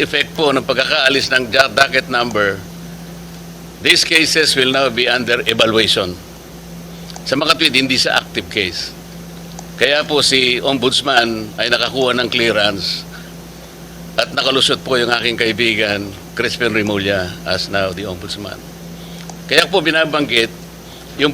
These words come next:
pong inyong, ah, pinail ay covered po, eh. September eleven po kasi, sa Makatwid, kung naalisin din, naalis din po ng docket number yon,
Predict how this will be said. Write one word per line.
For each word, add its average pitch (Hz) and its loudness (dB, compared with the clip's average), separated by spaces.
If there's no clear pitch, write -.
pong 185 4
inyong, 170 4
ah, 139 4
pinail 127 4
ay 143 0
covered 160 2
po, 156 4
eh. 87 -2
September 156 4
eleven 143 4
po 135 2
kasi, 117 2
sa 147 0
Makatwid, 135 0
kung 147 4
naalisin 180 4
din, 156 4
naalis 170 4
din 156 2
po 156 2
ng 139 2
docket 147 0
number 131 4
yon, 101 2